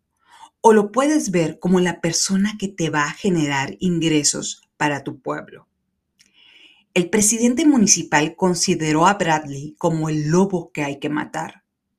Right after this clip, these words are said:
Y este bigotudo le robó y repartió la leche al pueblo.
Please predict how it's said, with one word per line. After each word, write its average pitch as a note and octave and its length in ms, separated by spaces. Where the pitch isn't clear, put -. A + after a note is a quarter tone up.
Y C#3+ 100
este C#4 180
bigotudo D4+ 680
le D#3+ 220
robó D3 560
y G3+ 100
repartió D#3+ 600
la F4+ 100
leche C#4+ 320
al - 160
pueblo. - 500